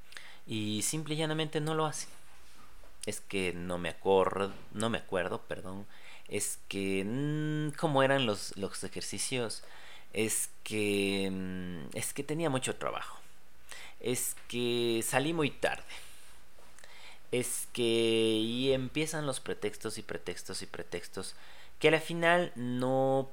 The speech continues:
permiten que tú tengas una, una pausa de trabajo.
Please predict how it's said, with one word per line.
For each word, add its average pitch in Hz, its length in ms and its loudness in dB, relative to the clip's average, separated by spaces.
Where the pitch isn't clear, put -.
permiten 110 520 2
que - 120 -6
tú 101 260 -4
tengas 95 600 0
una, 139 500 -8
una 104 200 -4
pausa - 400 2
de - 80 -8
trabajo. - 440 -2